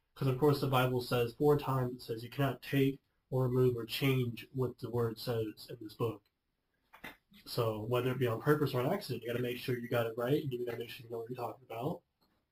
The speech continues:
Not just, you know, simple charisma where it sounds like you know what you're talking about, but you have to actually know what you're talking about, so you're actually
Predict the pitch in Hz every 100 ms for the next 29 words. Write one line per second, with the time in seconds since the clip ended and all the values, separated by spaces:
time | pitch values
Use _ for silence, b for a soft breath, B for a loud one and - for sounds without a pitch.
0 | _ _ _ _ - 127 127 135 123 -
1 | - 139 123 - 143 135 127 139 135 131
2 | 123 120 117 113 - 190 214 214 208 202
3 | 208 190 190 185 175 170 151 143 147 147
4 | 147 139 - - 131 123 127 135 113 104
5 | _ _ - 127 120 - 120 123 117 110
6 | 113 - 120 120 147 117 - 117 107